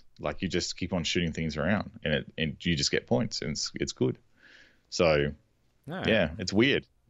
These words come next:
Speaker 1: interesting. So there you go. I, is that
Speaker 2: There
Speaker 1: it?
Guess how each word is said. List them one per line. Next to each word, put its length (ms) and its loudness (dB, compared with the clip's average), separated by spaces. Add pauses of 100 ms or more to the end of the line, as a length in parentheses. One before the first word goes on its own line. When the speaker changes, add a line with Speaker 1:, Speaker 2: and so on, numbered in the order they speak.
Speaker 1:
interesting. 540 0
So 180 0
there 120 4
you 80 4
go. 280 4 (100)
I, 60 -4 (440)
is 80 0
that 120 6
Speaker 2:
There 80 0
Speaker 1:
it? 140 -10